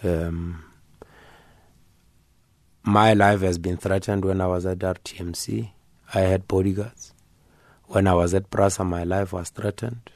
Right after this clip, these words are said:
I had bodyguards for obvious reasons. People move around in bodyguards around prasa because of the investigations that are happening there. I have the evidence, and of course, I'm in harm's way. So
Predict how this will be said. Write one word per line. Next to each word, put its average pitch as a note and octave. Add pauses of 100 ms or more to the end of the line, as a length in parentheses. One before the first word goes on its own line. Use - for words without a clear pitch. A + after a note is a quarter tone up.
(220)
I G#2+
had F#2+
bodyguards G2+
for F#2+
obvious G2
reasons. A2 (480)
People A2
move G2+
around G2
in F#2
bodyguards F#2+
around F#2
prasa G2+
because F#2
of - (180)
the F2+
investigations F2+
that F2+
are F2+
happening F2
there. B2+ (500)
I G#2+
have F#2
the E2+
evidence, A#2
and F#2+
of F#2+
course, -
I'm F2+
in F#2
harm's G#2
way. E2+
So F2+